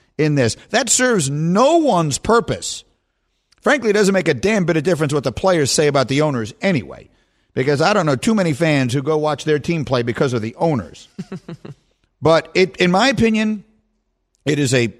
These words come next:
mistake. I'd love to have an explanation that makes sense for what purpose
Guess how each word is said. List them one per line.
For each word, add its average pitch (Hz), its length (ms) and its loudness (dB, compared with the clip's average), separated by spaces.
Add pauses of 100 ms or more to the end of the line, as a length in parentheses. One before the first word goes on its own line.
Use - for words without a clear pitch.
(140)
mistake. 160 680 0
I'd 135 160 2
love 160 220 2
to 190 100 0
have 170 160 0
an 143 100 0
explanation 156 720 -2
that 131 120 -2
makes 139 240 0
sense - 580 -4 (600)
for 127 180 -2
what 143 380 -2 (280)
purpose 127 680 -4